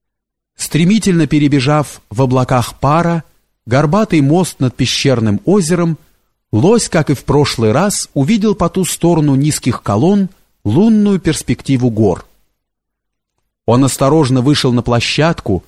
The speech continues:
висящую над пропастью. Поблескивал тусклым золотом священный порог. Было знойно и тихо.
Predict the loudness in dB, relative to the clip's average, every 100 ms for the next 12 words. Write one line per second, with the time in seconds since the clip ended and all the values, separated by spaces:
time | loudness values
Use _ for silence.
0 | _ -6 -4 0 0 -2 -2 0 0 -2
1 | -2 -2 -2 -8 -12 -16 -18 _ _ _
2 | _ _ _ _ -2 2 2 2 0 -2
3 | -2 0 -2 -2 -2 -2 0 0 0 0
4 | 0 -2 -4 _ -12 -6 -4 -4 -2 0
5 | 0 -2 -2 0 -2 -4 -14 _ _ _
6 | _ _ _ _ _ _ _ -4 2 2
7 | 2 0 0 2 2 0 0 -2 -2 -2
8 | -2 -4